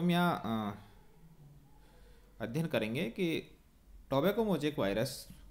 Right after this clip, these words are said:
का रेप्लिकेशन किस प्रकार से होता है, उसका जो रिप्रोडक्टिव साइकिल होती है वो किस प्रकार की होती है।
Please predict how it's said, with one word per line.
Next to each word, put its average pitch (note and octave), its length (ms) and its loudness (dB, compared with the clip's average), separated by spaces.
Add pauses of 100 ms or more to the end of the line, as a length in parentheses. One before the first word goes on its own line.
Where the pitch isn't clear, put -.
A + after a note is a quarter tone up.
(220)
का B2 100 0
रेप्लिकेशन A2 560 -4
किस A2 160 -8
प्रकार - 300 -8
से C3+ 160 -8
होता B2+ 200 -6
है, C#3+ 220 -8 (1700)
उसका C#3 560 0
जो A#2+ 260 2
रिप्रोडक्टिव C3+ 560 -2
साइकिल B2 360 -2
होती G#2+ 260 -4
है B2+ 260 -8 (300)
वो F#3+ 120 -2
किस C3+ 160 -4
प्रकार F#2+ 300 -6
की G2+ 120 -10
होती A#2 220 -6
है। C3+ 180 -6